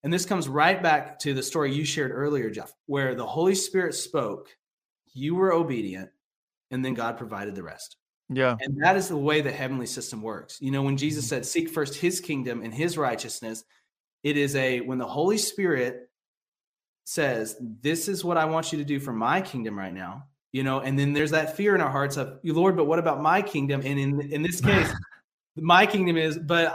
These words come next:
Speaker 1: I have to feed my family," you know, or
Speaker 2: Yeah.
Speaker 1: "But my business is gonna crumble if I do that," or, you know, or whatever it may be.
Speaker 2: Mm-hmm.
Speaker 1: You know, we have that fear come up, and there's, there's a battle between two kingdoms there, and the Lord is trying to get us, and I can hear him saying it right now.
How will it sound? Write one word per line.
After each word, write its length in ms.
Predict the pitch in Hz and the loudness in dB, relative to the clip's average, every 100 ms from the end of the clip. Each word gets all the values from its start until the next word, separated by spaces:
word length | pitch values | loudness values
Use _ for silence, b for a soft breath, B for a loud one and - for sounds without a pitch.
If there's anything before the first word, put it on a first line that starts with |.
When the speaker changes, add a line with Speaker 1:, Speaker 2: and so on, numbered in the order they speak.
| 160 | 4
Speaker 1:
I 160 | 180 | 6
have 220 | 214 214 185 | 8 6 4
to 100 | 175 | -2
feed 240 | 190 190 | 0 2
my 140 | 170 | 2
family," 540 | 160 185 214 240 151 120 | 2 2 4 2 0 0
you 120 | 156 | 0
know, 140 | 175 170 | 2 2
or 200 | 165 156 | 6 8
Speaker 2:
Yeah. 200 | 143 - | 10 8
Speaker 1:
"But 80 | 165 - _ _ _ 165 | 4 0 _ _ _ 0
my 260 | 175 196 | 4 6
business 400 | 202 202 202 185 | 6 4 2 -4
is 100 | 165 | -6
gonna 160 | 170 165 | -6 -6
crumble 400 | - 214 233 202 | 0 2 4 2
if 120 | 175 | 2
I 100 | 151 | -2
do 140 | 135 131 | -2 -4
that," 160 | 113 | -6
or, 280 | 151 160 165 | -2 0 0
you 100 | 175 | 0
know, 140 | 185 196 | 0 0
or 100 | 156 | 0
whatever 300 | 170 196 190 | 0 0 -2
it 60 | 160 | -2
may 160 | 160 | -4
be. 380 | 151 220 196 165 _ 139 | -4 -2 -2 -6 _ -6
Speaker 2:
Mm-hmm. 300 | 123 117 110 | -2 -2 -2
Speaker 1:
You 60 | 160 | 0
know, 360 | 160 165 170 - | 0 -2 -4 -4
we 160 | 160 | 0
have 220 | 170 175 170 | 2 2 0
that 240 | 160 - | -2 -2
fear 180 | 220 262 | -4 -4
come 240 | 254 165 | -4 -2
up, 200 | 147 143 | -2 -2
and 120 | 151 | -4
there's, 240 | 156 143 139 | -2 -4 -4
there's 220 | 147 143 | -4 -4
a 40 | |
battle 300 | 131 131 165 | -2 -2 0
between 320 | 185 165 165 139 | -2 -4 -6 -8
two 220 | 175 170 | -4 -4
kingdoms 480 | 170 214 208 156 139 | -2 -2 -2 -4 -4
there, 280 | 127 127 | -4 -4
and 140 | 143 143 | -4 -4
the 60 | 135 | -4
Lord 320 | 147 196 196 | -2 0 0
is 100 | - | -4
trying 300 | - 175 202 | -4 -2 -2
to 60 | |
get 240 | 190 214 220 | -2 0 0
us, 260 | 156 151 - | -2 -6 -6
and 260 | 156 151 151 | -4 -4 -4
I 100 | 139 147 | -8 -10
can 140 | 147 | -14
hear 300 | 135 165 202 | -6 0 0
him 80 | 190 | -2
saying 360 | - 196 190 | -2 -2 -2
it 80 | 147 | -4
right 200 | 131 131 | -6 -8
now. 280 | 139 135 107 | -6 -8 -8